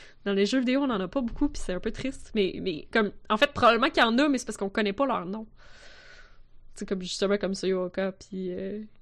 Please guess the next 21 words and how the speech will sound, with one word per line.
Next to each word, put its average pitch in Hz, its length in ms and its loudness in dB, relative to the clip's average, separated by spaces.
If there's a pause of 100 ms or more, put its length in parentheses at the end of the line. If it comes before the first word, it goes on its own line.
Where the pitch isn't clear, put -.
(140)
Koji 190 240 -6
Kondo, 190 420 -2 (100)
puis 180 240 -10 (1000)
ça, - 140 -4
c'est, - 200 -8
c'est, - 280 -14
c'est, - 180 -12
je - 60 -14
sais 254 120 0
pas, 220 160 4
c'est 247 140 0
des 254 80 4
compositeurs 294 420 6
qui 262 120 0
devraient 247 300 8
être 247 60 6
des 247 120 4
rockstars, 226 480 4
mais 196 140 0
on, 185 360 -4
on, 190 60 -8